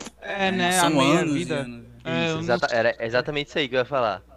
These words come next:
Speaker 1: Pode
Speaker 3: Tem,
Speaker 1: falar, então,
Speaker 3: tem
Speaker 1: que você
Speaker 3: uma,
Speaker 1: é mais
Speaker 3: uma
Speaker 1: especialista que eu, que eu sou
Speaker 3: <laughs>
Speaker 1: um bosta nessa parte aí. Meu negócio é direito, mas pode falar. A gente tra-,
Speaker 3: Então.
Speaker 1: trouxe aqui, <laughs> você aqui pra isso.
Speaker 3: <laughs>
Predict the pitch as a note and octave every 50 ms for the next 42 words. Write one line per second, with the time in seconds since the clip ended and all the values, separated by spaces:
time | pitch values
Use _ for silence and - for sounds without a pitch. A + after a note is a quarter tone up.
0 | - - - - - _ - E3+ F3+ F3+ - A3+ G#3+ G3+ F#3 E3 D#3 C#3 - D3+
1 | D3+ D#3 D#3+ E3 D#3+ D#3+ E3+ F3 F3 F#3 - C#3+ G3+ G3+ - G#3 G3 G3+ - F#3+
2 | - G#3+ F#3 D#3+ C#3+ - D#3 D#3 - E3 F3 F3 F3+ F#3 F3 D#3 D3+ D#3+ G3 E3+
3 | D3+ D3 D3 - - D#3 D#3 D#3 D#3 - F3+ - - E3 E3 - A#3 A3 F#3 D3+
4 | C3 C#3 C#3+ C#3+ D3+ D3+ D#3+ D3+ D#3 D3+ - D#3+ E3 B3 C#4 A3+ D#3+ - - C#3
5 | C3 C3+ - - C#3+ C3+ - A3 C4 E4 A3+ C#3+ - - - C#3 C3 A2 - C#3+
6 | C#3+ D#3+ - - C#3+ D3+ D3+ - D#3 - - D3+ D#3 D3 D#3+ G#2 - - - -
7 | F3 E3+ - - E3 E3 D#3+ - D#3+ - - - C4+ F3+ - - A2 - - A#3
8 | G3 F#3 F3+ G#3+ E3+ - -